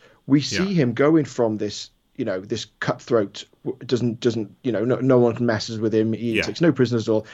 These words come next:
Speaker 1: And f-, as he's getting older, forges
Speaker 2: Yeah.
Speaker 1: these alliances, forging these relationships. So what they've done is they've done the Boba Fett series with The Mandalorian.
Speaker 2: With Mandalorian, yeah.
Speaker 1: And then by the time they
Speaker 2: Yeah.
Speaker 1: get to this, they, they introduce Boba Fett as a fan
Speaker 2: Yeah.
Speaker 1: punch in the air,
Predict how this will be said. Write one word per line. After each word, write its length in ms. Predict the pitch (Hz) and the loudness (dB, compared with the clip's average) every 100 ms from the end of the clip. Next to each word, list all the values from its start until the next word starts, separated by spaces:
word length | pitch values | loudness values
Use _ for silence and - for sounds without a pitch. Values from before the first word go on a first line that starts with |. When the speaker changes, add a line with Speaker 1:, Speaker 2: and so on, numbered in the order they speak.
| - - | -20 -4
Speaker 1:
And 260 | 127 123 120 - _ | 0 0 -2 -10 _
f-, 220 | - - | -20 -6
as 160 | 123 120 | -4 -2
he's 160 | 143 | -4
getting 260 | 117 120 127 | -2 -2 0
older, 500 | 110 107 107 113 135 - _ _ | 0 -2 -2 -2 -2 -10 _ _
forges 480 | - 127 127 120 | -4 2 4 2
Speaker 2:
Yeah. 40 | 127 | -2
Speaker 1:
these 160 | 127 | -4
alliances, 400 | 131 117 110 123 | 0 0 -2 -8
forging 360 | - 113 110 117 | -6 -2 -2 -2
these 120 | 113 | -6
relationships. 460 | 123 101 101 92 - | -4 -4 -6 -12 -4
So 80 | 143 | -2
what 100 | 202 | 0
they've 160 | 185 | 0
done 180 | - 127 | 2 2
is 80 | 110 | 2
they've 220 | 127 120 | -2 -4
done 240 | - 165 202 | -2 0 0
the 80 | 131 | 0
Boba 320 | 117 107 101 | 2 2 -2
Fett 180 | 98 82 | -8 -8
series 420 | 82 64 101 117 - - | -10 -8 -8 -10 -16 0
with 140 | 127 | 0
The 60 | 127 | 2
Mandalorian. 460 | 127 135 143 170 170 | 0 0 2 2 4
Speaker 2:
With 260 | 127 104 | 2 0
Mandalorian, 380 | 135 160 160 104 | -4 -4 -4 -2
yeah. 60 | 151 | 0
Speaker 1:
And 80 | |
then 100 | 156 | 2
by 140 | 151 160 | 2 0
the 80 | 160 | -2
time 240 | 202 220 | -6 -2
they 60 | 185 | -2
Speaker 2:
Yeah. 40 | |
Speaker 1:
get 160 | 160 - | -4 -6
to 100 | 123 | -2
this, 260 | 123 101 | -2 -2
they, 100 | - | -6
they 300 | 127 - 147 | -6 -2 0
introduce 760 | 170 180 135 127 202 214 - - _ - | 0 0 -8 -4 -4 -4 -8 -12 _ -4
Boba 220 | 104 92 | -4 -4
Fett 320 | - 107 143 - _ | -4 -2 -2 -8 _
as 100 | - 110 | -6 -6
a 40 | |
fan 300 | - 117 113 | -2 -2 -2
Speaker 2:
Yeah. 80 | 147 | -4
Speaker 1:
punch 240 | 110 - | -6 -4
in 80 | 101 | -4
the 120 | 98 | -2
air, 220 | 104 151 | 0 0